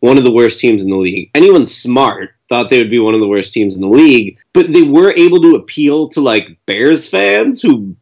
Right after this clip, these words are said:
barely like basketball, who thought that, you know, maybe the Bulls have some interesting stuff going on. When you're trying to appeal to the casual fan,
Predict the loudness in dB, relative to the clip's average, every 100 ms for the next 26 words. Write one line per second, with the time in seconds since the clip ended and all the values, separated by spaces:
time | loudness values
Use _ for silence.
0 | -6 0 2 4 4 2 0 -2 -4 -4
1 | -4 -4 -2 0 -2 0 -2 0 0 0
2 | 0 0 2 0 0 -2 0 0 0 -2
3 | -2 -4 -4 -4 -4 -4 -4 -4 -6 -6
4 | -4 -4 -2 -2 0 0 0 -2 -4 -10
5 | _ 2 2 2 2 4 4 4 2 2
6 | 2 -2 -6 -6 -6 -4 -6 -6 -6 -4
7 | -2 -4